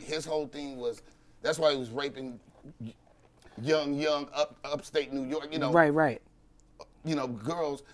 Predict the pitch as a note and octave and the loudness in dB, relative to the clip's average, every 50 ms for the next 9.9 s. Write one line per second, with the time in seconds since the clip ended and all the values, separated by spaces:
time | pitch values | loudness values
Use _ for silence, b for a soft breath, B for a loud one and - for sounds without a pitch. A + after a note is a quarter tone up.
0 | b b - C#3 C3 C#3 E3+ E3+ D#3 D#3+ D3+ C#3+ - - B2+ A2 - F#2+ F2 A2+ | b b -2 -2 -2 -2 -6 -8 -6 -6 -6 -6 -8 -10 -12 -12 -12 -14 -12 -8
1 | B2+ C#3 D3+ D3+ C#3+ C#3+ C3+ B2+ B2 - C3+ C3+ C3 B2+ A#2 B2 B2+ A#2+ B2 A#2+ | -6 -4 -4 -4 -4 -6 -8 -10 -10 -8 -6 -6 -6 -4 -4 -2 -2 -2 -2 -4
2 | A#2 G2+ - C3+ C#3+ C#3+ C3+ - A#2 A#2 G2 A#2+ B2 C3 B2+ - C#3 C3 B2+ A#2+ | -6 -6 -8 -8 -8 -8 -8 -8 -8 -8 -4 -4 -4 -6 -6 -8 -8 -8 -6 -6
3 | B2+ A#2 A#2+ A#2+ A#2 A2+ A#2 A#2 - G2+ A#2+ A#2 - - A2+ G#2+ F2+ A2 A#2 B2+ | -6 -6 -6 -8 -6 -6 -6 -8 -4 -4 -4 -4 -4 -6 -12 -10 -6 -4 -2 -2
4 | A#2+ A2+ A2+ A2+ A2+ G#2+ - A2 - A#2 - - B2+ A#2 A2+ G#2+ G#2 - G2 - | -2 -2 -2 -2 -4 -4 -6 -14 -18 -18 -14 -10 -10 -8 -8 -8 -10 -12 -14 -20
5 | _ - - A2+ A#2+ A#2 A#2 A#2 C3+ C#3+ C#3 C3+ B2+ A#2+ - G#3+ A3 F#3+ F3 E3 | _ -16 -8 -4 0 0 0 0 0 -2 -2 -2 2 10 12 12 12 12 12 10
6 | D3+ C#3+ - D3 B2 - - - - - _ - - - B3+ - - C4 C#4+ F#4+ | 8 8 6 4 2 0 0 -6 -14 -20 _ -10 -4 -2 -2 -2 -2 -4 -4 -4
7 | F4 B3 F3+ D3 - D3 G#2+ - - - b b b b b b - F3 G3+ G#3 | -4 -4 -4 -2 -2 -2 -4 -4 -6 -12 b b b b b b -2 2 2 2
8 | G3+ - - G#3+ G#3+ G3+ F#3 G3 F3 E3+ E3+ E3+ - - F#3 F3 E3 - - - | 2 2 4 4 6 6 6 4 4 4 2 2 2 2 2 4 2 2 0 -2
9 | - D#3 D3+ C3 D#3 D3 C#3 C3+ - - - D3+ D#3 D3 F#3+ F#3 F#3 E3 | 0 0 0 2 0 -2 -2 -2 -4 -6 -4 -4 0 2 4 4 4 4